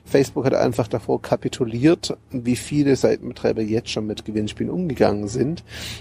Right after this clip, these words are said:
Denn viele haben sich eben nicht an die strengen Regeln gehalten, sondern trotzdem wild kreuz und quer drauf losgepostet und Gewinnspiele veranstaltet.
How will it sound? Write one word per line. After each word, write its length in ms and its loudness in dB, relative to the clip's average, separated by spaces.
Denn 200 4
viele 520 2
haben 200 2
sich 160 -4
eben 240 0
nicht 320 -2
an 120 -2
die 80 -4
strengen 380 -2
Regeln 360 2
gehalten, 640 -2
sondern 280 2
trotzdem 580 0
wild 380 2
kreuz 400 2
und 100 0
quer 140 4
drauf 220 -6
losgepostet 720 -2
und 80 -6
Gewinnspiele 480 0
veranstaltet. 760 -2